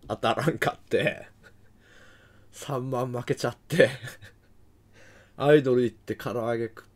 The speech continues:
て帰ってきたんだが。家で打てよ。もう勝てんのやけど、マジで。俺もう四連敗、五連敗ですか、これ。あ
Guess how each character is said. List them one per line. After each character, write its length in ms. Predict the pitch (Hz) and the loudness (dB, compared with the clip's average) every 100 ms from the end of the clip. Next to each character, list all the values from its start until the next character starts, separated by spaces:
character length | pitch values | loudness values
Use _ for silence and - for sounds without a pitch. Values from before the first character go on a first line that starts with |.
| _ | _
て 280 | - 107 104 101 - - - | 0 0 0 -8 -18 -20 -20
帰 120 | 90 | -16
っ 80 | - | -16
て 180 | - | -16
き 80 | 95 | -16
た 140 | - 92 | -14 -14
ん 80 | |
だ 80 | 92 | -14
が。 180 | - - - - - - - - - - _ - - _ _ - - - _ - - - _ _ - - | -16 -18 -20 -20 -20 -20 -20 -20 -20 -20 _ -20 -20 _ _ -20 -20 -20 _ -20 -20 -20 _ _ -20 2
家 160 | 143 | 6
で 100 | 143 | 6
打 80 | 113 | 4
て 100 | 123 | 0
よ。 80 | 87 | -2
も 80 | 92 | -4
う 20 | |
勝 240 | - 226 | 4 4
て 200 | - 269 | 8 10
ん 160 | 262 247 | 10 8
の 100 | 349 | 10
や 140 | 220 | 10
け 120 | 165 143 | 10 8
ど、 120 | 123 | 8
マ 180 | 120 117 | 4 2
ジ 60 | |
で。 80 | 113 | 4
俺 140 | 113 | 2
も 180 | 110 113 | 2 2
う 40 | 117 | 6
四 300 | 123 160 180 | 6 8 6
連 240 | 208 208 | 4 4
敗、 200 | 135 101 | -2 0
五 180 | 110 170 | 10 10
連 240 | 285 269 | 10 4
敗 240 | 180 160 123 | 0 2 2
で 100 | - | 0
す 100 | - | -2
か、 140 | 123 | -2
こ 140 | 135 | 0
れ。 80 | 131 | 0
あ 200 | 101 90 | -2 -8